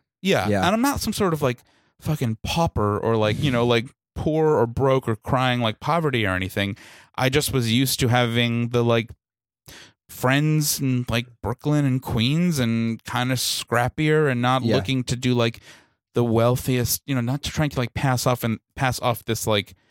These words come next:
Speaker 1: Carrie Bradshaw lifestyle.
Speaker 2: There's that, there's a restaurant that closed that was in Meatpacking District that I know is on the show, and it's, it was yellow on the outside. I wish I knew the name, but I remember whenever I would walk past it on a Saturday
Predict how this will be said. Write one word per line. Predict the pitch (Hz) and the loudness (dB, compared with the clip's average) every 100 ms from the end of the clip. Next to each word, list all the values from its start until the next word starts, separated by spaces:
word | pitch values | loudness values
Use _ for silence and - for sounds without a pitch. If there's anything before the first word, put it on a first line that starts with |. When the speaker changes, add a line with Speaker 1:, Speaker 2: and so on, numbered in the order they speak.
| _ _ - | _ _ -6
Speaker 1:
Carrie | - 117 120 | 0 2 2
Bradshaw | 113 107 104 104 - 101 | 2 2 2 2 2 2
lifestyle. | 101 107 - - - - - | 2 2 0 -4 -6 -6 0
Speaker 2:
There's | 196 240 | 0 2
that, | 311 - - | 0 -2 -4
there's | 143 202 | -2 0
a | 208 | 2
restaurant | 196 - 196 | 0 0 -2
that | 143 | -2
closed | - 151 143 123 | 0 2 2 2
that | |
was | 117 | 2
in | 120 113 | 2 2
Meatpacking | 117 - 117 - 107 | 2 2 2 2 0
District | 107 113 104 | 2 0 0
that | 104 | 0
I | 107 | 2
know | 110 | 2
is | 110 | 2
on | 113 | 2
the | 104 | 0
show, | - 113 98 92 92 _ _ _ _ 104 | 0 2 4 2 0 _ _ _ _ 0
and | 107 107 - _ _ | 2 2 -2 _ _
it's, | 110 107 - - | -2 -2 -2 -4
it | 113 | 0
was | 113 101 | 2 2
yellow | 110 147 170 | 0 2 2
on | 170 | 2
the | 160 | 2
outside. | 151 - 147 | 0 0 0
I | |
wish | 135 151 | 2 2
I | |
knew | 160 | 0
the | 127 | 0
name, | 113 104 90 - _ _ - | 0 0 -2 -6 _ _ -4
but | 117 | 0
I | 143 | 2
remember | 165 170 156 | 2 2 0
whenever | 123 131 151 | 0 0 2
I | 190 | 2
would | 147 | 2
walk | 123 117 - | 2 2 0
past | 117 107 - 101 | 0 0 -2 -4
it | 87 _ _ _ _ - - | -6 _ _ _ _ -20 -8
on | 120 113 | -2 0
a | 107 | 0
Saturday | - 113 113 113 110 107 | 2 2 2 2 2 0